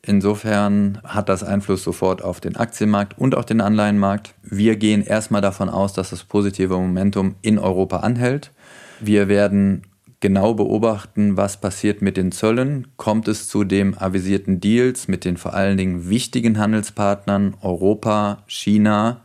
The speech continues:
Bis jetzt gibt's ja nur den Deal mit U K, also England. Und insofern werden das wahrscheinlich die Treiber bleiben. Das ist der erste Part.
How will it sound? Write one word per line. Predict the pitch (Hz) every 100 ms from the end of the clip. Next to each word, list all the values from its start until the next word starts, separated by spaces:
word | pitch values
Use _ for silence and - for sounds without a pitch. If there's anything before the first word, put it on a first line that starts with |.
| - _
Bis | 92
jetzt | 95 92
gibt's | 101 - -
ja | 90
nur | 98 101
den | 95
Deal | 95 95
mit | 90 87 - -
U | 95 98
K, | - 101 123 110 -
also | 92 95 90 -
England. | 98 107 123 131 - _ _ _ _ _ _ _
Und | - 104
insofern | 107 110 107 110 104 107 107 -
werden | 98 98 98
das | 92 98 - -
wahrscheinlich | 90 95 92
die | -
Treiber | - 90 107 123
bleiben. | 113 113 123 127 -
Das | 98
ist | -
der | -
erste | 104 113 -
Part. | 107 107 131